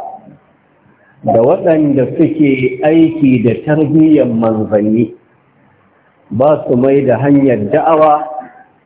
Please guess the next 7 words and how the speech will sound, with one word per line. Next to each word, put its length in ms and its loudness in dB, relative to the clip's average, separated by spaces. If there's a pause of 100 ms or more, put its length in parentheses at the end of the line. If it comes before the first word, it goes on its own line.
(340)
hanyar 480 2 (200)
tara 440 0
abin 340 0
duniya, 460 0 (960)
ko 320 2
son 260 0
duniya, 460 2